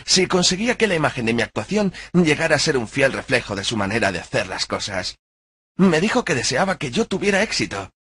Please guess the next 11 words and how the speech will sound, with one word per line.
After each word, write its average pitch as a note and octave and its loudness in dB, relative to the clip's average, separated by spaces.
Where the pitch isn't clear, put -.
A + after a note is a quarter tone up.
que F#3 2
quería G#3+ 2
que G3+ 2
yo F#3+ 2
fuera G3 0
una F#3 2
ayuda F3 0
importante D#3 -2
para A#2+ -4
la A#2 -2
organización A2+ -2